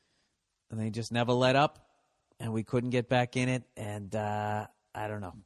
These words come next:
I don't know why the fuck we were trying to guard LeBron that far out. I mean, even Van Gundy, the whole game was like, "Just make the guy take a jump shot. If you fucking press up on the guy, he's too quick. He's gonna run by you. Once he gets two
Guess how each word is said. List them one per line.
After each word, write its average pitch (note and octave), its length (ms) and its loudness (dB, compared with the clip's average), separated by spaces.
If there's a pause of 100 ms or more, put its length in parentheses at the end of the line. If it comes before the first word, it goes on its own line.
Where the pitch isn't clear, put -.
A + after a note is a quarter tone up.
(140)
I A2+ 100 -2
don't B2 140 2
know A#2+ 80 2
why A2+ 260 2
the A#2 100 -2
fuck A2+ 300 -2
we A2+ 80 -2
were G#2 80 -2
trying G#2 300 -4
to G2 60 -6
guard G2+ 320 -4
LeBron F#2+ 440 -4
that F#2+ 160 -8
far F#2 300 -6
out. F#2 200 -4 (1500)
I G2+ 60 -8
mean, G2 200 -8
even A2 240 -6
Van G#2 220 -4
Gundy, G2+ 280 -4
the F2 80 -8
whole F2+ 320 -6
game G2 260 -6
was F2 180 -10
like, F2+ 160 -8 (120)
"Just - 220 -12
make A2+ 140 -6
the A2 80 -12
guy A2 160 -6
take G#2+ 240 -10
a - 20 -10
jump G#2 240 -8
shot. F2+ 300 -8 (1080)
If - 60 -20
you A#2+ 60 -4
fucking B2+ 320 -2
press B2+ 320 -2
up A#2+ 160 -2
on A2 80 -2
the F#2+ 80 -6
guy, F#2+ 180 -2
he's G2+ 220 -6
too C3 120 -6
quick. A2+ 320 -6
He's A#2 140 -10
gonna A#2 180 -2
run A2 200 -4
by G#2+ 220 0
you. F#2+ 120 -2
Once A#2 240 -6
he D3 80 -6
gets B2+ 220 -4
two D3+ 200 -6